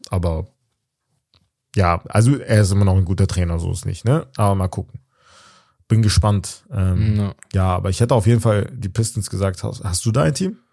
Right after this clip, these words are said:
Speaker 2: Ähm, ich hätte, ich hatte gar kein Team, aber ich hätte, wenn, vielleicht sogar die Raptors gesagt.
Speaker 1: Hm.
Speaker 2: Ah, aber die Pistons, den Take verstehe ich, weil die haben das meiste Talent von all den fünf,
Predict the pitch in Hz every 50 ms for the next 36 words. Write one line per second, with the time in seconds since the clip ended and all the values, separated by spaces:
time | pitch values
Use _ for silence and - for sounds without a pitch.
0 | _ _ _ _ _ _ _ _ 131 127 131 131 131 135 - - 147 139 131 185
1 | 175 165 - 170 170 160 - - 139 - 165 160 - 147 - 165 175 185 - 208
2 | 190 180 - - 196 190 185 135 127 135 139 131 - 160 143 139 - 131 127 135
3 | 147 151 151 143 131 - - 135 131 127 131 127 - - 139 123 127 117 120 117
4 | 117 131 151 - - - - 147 139 - - 139 127 127 135 135 139 139 - -
5 | _ _ _ _ _ _ _ _ _ _ _ _ - 110 113 117 117 117 117 117
6 | 113 113 _ _ _ _ _ _ _ - - - 120 151 135 120 127 123 120 120
7 | 131 135 104 131 139 151 147 143 147 - - 170 165 - - 170 151 127 - -
8 | - 147 147 135 - 165 160 151 - - 151 - - - 147 147 143 131 127 123
9 | 120 131 127 131 131 120 - 135 127 123 117 - - - 123 117 113 117 117 113
10 | - - 101 90 98 107 107 101 104 101 101 101 - 110 107 101 101 -